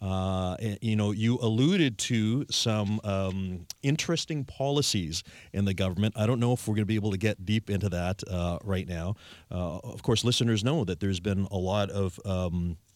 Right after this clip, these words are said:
uh, movement afoot about curbing demand or taxing, uh, people to prevent the demand from happening here in Victoria. Um, it goes well. I mean, you are an example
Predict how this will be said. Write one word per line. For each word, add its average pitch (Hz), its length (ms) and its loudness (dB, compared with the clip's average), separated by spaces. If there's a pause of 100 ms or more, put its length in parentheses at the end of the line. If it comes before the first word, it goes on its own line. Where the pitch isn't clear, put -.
(640)
uh, 95 160 0
movement 117 540 4
afoot 120 380 0 (320)
about 107 320 0
curbing 131 420 -2
demand 104 540 0 (280)
or 92 120 0 (100)
taxing, 117 720 -4 (400)
uh, 90 440 -2
people 87 460 -2 (220)
to - 100 -4
prevent 92 480 0
the 95 80 -4
demand 90 380 -2
from 90 140 -8
happening 87 400 -6
here 85 180 -6
in 80 100 -4
Victoria. 78 480 -8 (440)
Um, 80 720 -6 (120)
it 104 140 -6
goes 104 260 2
well. 98 220 4
I 123 60 2
mean, 110 180 2
you 110 180 4
are 120 60 6
an 110 80 4
example 101 560 0